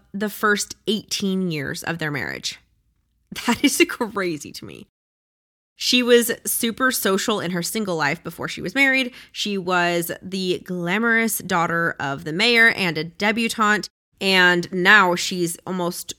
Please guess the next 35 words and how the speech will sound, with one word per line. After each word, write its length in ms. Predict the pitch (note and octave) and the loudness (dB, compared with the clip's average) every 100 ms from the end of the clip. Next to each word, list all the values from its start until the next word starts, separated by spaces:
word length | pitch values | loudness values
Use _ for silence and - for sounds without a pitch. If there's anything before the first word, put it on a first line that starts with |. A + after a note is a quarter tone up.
| - | -14
totally 400 | - B3 C#4+ D4+ | -2 0 2 2
isolated, 800 | - F#3 F#3 F3 D#3+ D#3 D#3+ G#3+ _ | 4 4 2 -4 -4 -4 -6 -10 _
confined 420 | - G#3 F#3+ F#3+ G#3 | -4 -4 4 4 4
to 120 | B3 | -2
her 140 | A#3+ | -2
house, 340 | G#3 D3+ D#3+ - | 0 0 0 -6
surrounded 480 | - F#3 D#3+ G3 A#3 | -6 -2 0 2 2
by 160 | C4 C#4 | 2 0
children, 460 | - E3 E3+ E3+ - - - | 0 -4 -4 -4 -8 -16 2
while 240 | G#3 A3+ | 4 4
Joe 380 | A3+ D#4+ D4 C4 | 6 8 8 6
is 100 | A3 | 2
off 200 | - F#3 - F#3 | 0 0 -2 -2
gallivanting, 760 | G#3 D4+ C#4 C4 B3 B3 A#3+ A#3+ - _ _ _ | 4 4 4 0 0 -2 -2 -6 -14 _ _ _
having 380 | - B3 C4+ C4+ | 4 4 4 0
this 180 | B3+ - | -2 -4
freaking 360 | B3+ A3+ A#3 | -8 -4 -2
huge 280 | A3+ A3+ - | -2 -2 -4
career, 600 | - G3 F#3+ F3+ F3+ F3+ - - _ _ _ - | -4 -2 0 2 0 -2 -10 -20 _ _ _ -6
making 420 | G3+ A3+ C#4+ C4 | 0 2 2 -2
tons 260 | B3 A#3 G#3 | 0 0 0
of 100 | G3 | -2
money, 260 | F3 F3+ | 0 0
having 280 | G3 F#3 G3 | 0 -2 -2
a 60 | F#3 | -4
grand 360 | F#3+ B3 C#4+ | 0 2 4
old 160 | C4 A3 | 2 -2
time, 340 | - G3+ F#3+ G3 | 0 2 2 0
and 300 | D4 G3+ - - | 2 2 -2 -6
cheating 420 | - - E4 A#3+ | 0 4 4 4
on 140 | F#3 F3+ | 2 2
her 280 | F3+ F3 | 0 -2
all 260 | - D#3 D#3 | -2 -6 -6
the 120 | - | -6
while. 380 | D#3+ D3+ G1+ F#3 | -4 -4 -6 -10